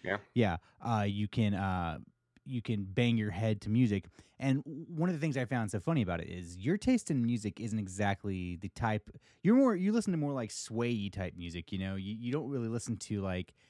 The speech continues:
Speaker 2: I, that I know of. I mean, I, I don't know you from Eve. I, I, I, I, but, uh,
Speaker 1: I talked to you probably w-, recording this podcast. I probably
Speaker 2: No.
Speaker 1: socialized with you. <laughs>
Speaker 2: No,
Speaker 1: I just, I don't know.
Speaker 2: y-, I, you as well. But what I'm saying is, like, I don't, like,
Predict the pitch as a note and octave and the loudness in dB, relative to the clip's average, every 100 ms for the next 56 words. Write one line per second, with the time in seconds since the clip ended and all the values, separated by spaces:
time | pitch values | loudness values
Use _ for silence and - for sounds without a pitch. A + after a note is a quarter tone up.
0 | _ _ _ - D#3+ D#3+ D#3+ D3+ D#3 A2 | _ _ _ -4 2 4 4 4 4 2
1 | F#2+ A#2+ A#2+ A2 C3 F2+ - - - C#3+ | 0 -4 -4 -2 -6 -8 -18 -12 0 2
2 | G2 F#2+ F#2 G#2 A#2 C3+ B2+ C3 - D3 | 2 0 0 0 2 2 2 -2 -2 2
3 | G2 E2+ - - - G#2+ A2 G#2 A#2 A2+ | 4 2 -8 -16 -12 -8 -6 -2 0 2
4 | A#2 A#2 - B2+ G2 A2+ G#2 F2+ E2+ - | 2 0 -4 -8 2 4 4 4 2 -2
5 | - - _ _ - F3+ G3+ G3+ E3+ F3 | -12 -20 _ _ 0 0 4 2 4 4
6 | F#3 - E3 D3+ D3+ C#3+ D3+ - - - | 4 4 4 4 4 -2 -4 -4 -10 -8
7 | A#2+ C3+ C#3+ C3 D3 G3 E3 C#3+ - C3+ | 4 4 4 4 6 6 6 2 4 6
8 | C3+ A2+ F2 F2 G#2+ - C3 C4 D3 B2+ | 6 4 0 0 -2 2 4 6 4 2
9 | B2+ B2+ A2 G2+ - A2+ C3+ B2 C3 - | 0 4 4 4 0 -6 -2 -4 -4 -14
10 | - - G3 F#3 G#3+ G#3 - D#3+ E3 D#3 | -12 -2 0 2 0 -2 -4 -4 -4 -4
11 | C3+ E3+ D3 D#3+ F#3 C3+ G#3 G#2 G2+ C#3 | -2 0 2 4 4 4 2 2 2 2
12 | B2+ C#3 B2+ G3+ F#3+ C#3+ A2+ A2+ G#2+ - | 4 2 0 -2 0 0 2 2 2 0
13 | - E3+ G3 A2+ _ _ - D3 C#3 - | 2 2 2 -2 _ _ -4 2 2 0